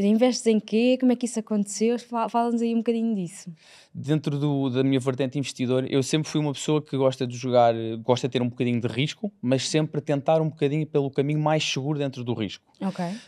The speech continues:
Speaker 2: Daí também, que é um conselho que eu dou sempre às pessoas com quem falo, que é, primeiro temos que ver o nosso perfil de investidor. Há pessoas que querem ganhar muito e arriscar muito, outras que querem arriscar menos e ter um ganho mais, menos arriscado e um boca-, um
Speaker 1: Uhum.
Speaker 2: pouco mais certo.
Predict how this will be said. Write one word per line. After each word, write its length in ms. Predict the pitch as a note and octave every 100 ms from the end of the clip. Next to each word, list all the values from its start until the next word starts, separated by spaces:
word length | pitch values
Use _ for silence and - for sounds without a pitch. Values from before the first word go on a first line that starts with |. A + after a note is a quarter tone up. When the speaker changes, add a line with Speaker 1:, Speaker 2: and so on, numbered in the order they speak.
| - C3
Speaker 2:
Daí 360 | C3 C#3+ D#3+ E3+
também, 340 | D3+ C3+ D3
que 240 | D#3 - G#2
é 60 |
um 160 | G#2+ A2+
conselho 400 | A#2+ B2 C#3 B2+
que 80 | B2+
eu 40 |
dou 100 | B2
sempre 260 | C3 B2 A#2
às 80 |
pessoas 220 | - A#2 -
com 120 | A#2
quem 160 | A#2+ B2
falo, 360 | - B2 C#3+
que 300 | C#3+ - B2+
é, 220 | A#2 G2 - -
primeiro 260 | - C#3 D#3
temos 200 | E3 D#3
que 60 | -
ver 100 | C#3+
o 40 |
nosso 240 | C#3+ D3 -
perfil 420 | C3 - D3 D3
de 220 | D#3+ C3
investidor. 480 | C#3+ - D3 C3 A2+ - _ -
Há 120 | G2+
pessoas 320 | - B2+ A#2
que 160 | - A#2+
querem 360 | B2 A2 G#2+
ganhar 300 | G#2 A2 A#2
muito 440 | B2 C3 D#3 D3+ - -
e 80 | B2
arriscar 380 | A#2 A#2 - A2
muito, 420 | A#2 C#3+ - - _ _ _ -
outras 300 | A2+ B2 A#2
que 180 | - _
querem 240 | B2+ A#2
arriscar 380 | G#2+ A2 - A2
menos 380 | A#2+ D3 - -
e 80 | B2
ter 180 | A#2+
um 160 | A#2 A2+
ganho 240 | A2+ A2+
mais, 400 | A2+ A2+ A2+ A2 G#2+
menos 320 | A#2+ C#3 B2
arriscado 600 | B2 B2 A#2+ C#3 C3+ C#3
e 40 | G#2+
um 280 | G#2+ G#2+ A2
boca-, 180 | A#2+
um 40 | C3+
Speaker 1:
Uhum. 60 | G3+
Speaker 2:
pouco 160 | F3+
mais 180 | B2 A#2+
certo. 380 | - G2+ E2 -